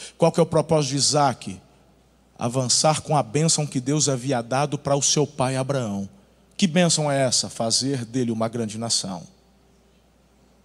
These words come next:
Se fosse só dinheiro, ele já tinha. Riquíssimo, a ponto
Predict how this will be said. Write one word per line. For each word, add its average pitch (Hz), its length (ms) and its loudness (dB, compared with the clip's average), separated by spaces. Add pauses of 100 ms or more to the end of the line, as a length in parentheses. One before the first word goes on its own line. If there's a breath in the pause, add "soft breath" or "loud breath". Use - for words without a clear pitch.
(540)
Se 139 120 0
fosse - 260 0
só 147 160 2
dinheiro, 131 280 -2
ele 127 140 -2
já 110 140 -6
tinha. - 400 -8 (1120)
Riquíssimo, 127 920 -4
a 101 80 -4
ponto 208 720 -6